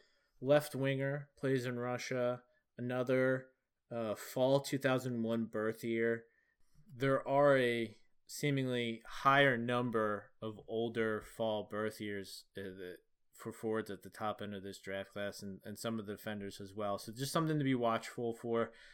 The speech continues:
I think gaps of six, seven, eight months, uh, there is, you know, a lot of potential for development there that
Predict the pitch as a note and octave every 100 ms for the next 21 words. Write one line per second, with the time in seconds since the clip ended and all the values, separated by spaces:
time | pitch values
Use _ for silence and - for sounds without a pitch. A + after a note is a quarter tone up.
0 | - A2+ A2+ B2 A#2 A2+ - _ _ _
1 | _ _ _ _ _ _ C3 A2+ A#2 A2+
2 | A2+ A2+ G2+ - A#2 A2+ - A#2 A2 A2
3 | A2+ - A2 G#2+ G#2+ - - - - _
4 | _ G#2 G#2 G#2 G#2 G2+ A#2+ A2 A2+ A2
5 | A#2 A#2 G#2+ - - - - _ _ _
6 | _ _ _ - A#2+ G#2 G2 G2+ G#2+ A2
7 | G2+ - A2 - A2 G#2+ G#2+ G2 - G2+
8 | G2 G#2+ G#2+ G#2+ G#2 G2 G2+ G2+ F#2+ G2